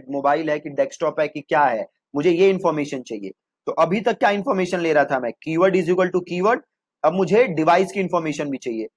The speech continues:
तो मैं यहाँ पे डालूंगा and, ठीक है, and अब यहाँ पे मैं लिखूंगा device is equal to, ये मैंने डाल दिया device, Right? अब साथ में suppose करो मुझे device model का भी information चाहिए, तो क्या करूंगा बताओ?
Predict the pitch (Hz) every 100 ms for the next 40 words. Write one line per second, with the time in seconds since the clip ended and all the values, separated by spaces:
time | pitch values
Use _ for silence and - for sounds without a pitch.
0 | _ _ 139 175 190 165 190 160 147 165
1 | 185 196 - _ 143 135 165 202 - _
2 | _ _ _ _ _ _ _ _ _ _
3 | _ _ _ 156 180 - 139 165 220 -
4 | _ _ - 147 143 139 180 185 170 156
5 | 170 190 139 131 131 143 220 - _ _
6 | _ _ _ 147 131 147 143 139 135 196
7 | 247 - _ _ _ 135 135 127 135 127
8 | 120 117 135 190 - _ _ - 107 95
9 | 82 - _ _ _ _ _ _ _ _
10 | _ _ _ _ _ _ _ 117 139 233
11 | - _ - 143 - 170 214 202 220 196
12 | 185 196 196 196 190 196 185 165 160 170
13 | 233 180 160 160 202 196 185 170 170 160
14 | 147 139 139 127 127 123 151 160 156 143
15 | 127 123 131 113